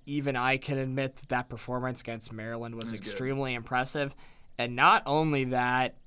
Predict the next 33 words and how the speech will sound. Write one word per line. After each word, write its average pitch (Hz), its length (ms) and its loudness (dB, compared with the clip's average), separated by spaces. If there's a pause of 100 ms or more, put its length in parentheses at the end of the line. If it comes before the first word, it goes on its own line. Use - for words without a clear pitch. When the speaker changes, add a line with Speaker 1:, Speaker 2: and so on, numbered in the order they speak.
(140)
Speaker 1:
if 123 220 -6
Iowa 175 400 6
beats 139 360 0
Penn 131 280 0
State, 127 460 0
they're 117 140 -6
gonna 117 280 -6
win 110 220 -8
out. 107 400 -4 (240)
I'm 120 160 -4
just 117 180 -2
gonna 123 180 -4
put - 200 -2
that 120 180 -2
out 117 180 0
there 113 140 -6
now. 107 480 -6 (180)
Speaker 2:
Mm-hmm. 123 360 -2
Speaker 1:
Uh, 110 640 0 (460)
you 131 140 -4
know, 123 380 -2 (420)
Nebraska's, 135 800 4
uh, 139 220 8
Nebraska, 143 880 6
honestly, 131 840 4 (240)
from 147 420 2
Iowa's 135 480 4
remaining 127 400 -2
schedule, 135 720 2 (260)
if 143 400 6
assuming 143 480 4
Iowa 135 340 4
wins 120 640 0